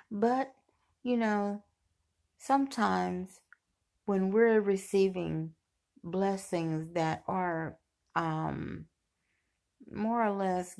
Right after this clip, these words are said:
geared towards us, we don't think of it as a blessing. <laughs>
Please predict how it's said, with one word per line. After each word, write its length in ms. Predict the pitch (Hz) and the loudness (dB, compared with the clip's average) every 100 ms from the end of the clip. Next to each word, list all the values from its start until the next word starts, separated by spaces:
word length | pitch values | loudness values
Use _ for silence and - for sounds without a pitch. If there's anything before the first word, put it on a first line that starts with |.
| 170 | -2
geared 400 | 175 175 175 170 | 2 4 2 -2
towards 480 | - 165 156 - - - | 0 2 2 -2 -6 2
us, 600 | 262 220 160 180 - - _ - - _ - | 4 4 2 -2 -12 -16 _ -20 -20 _ -20
we 220 | - 156 185 | -6 0 2
don't 320 | 170 151 - - | 0 -2 -6 -4
think 260 | 156 175 | -4 -2
of 220 | 165 156 | -4 -4
it 180 | 156 156 - - | -6 -8 -6 -2
as 280 | 170 170 | -2 -2
a 60 | 156 | -6
blessing. 720 | 151 - 95 139 - - - - - _ | -6 -6 -6 -6 -10 -12 -16 -14 -16 _
<laughs> 80 | - | -10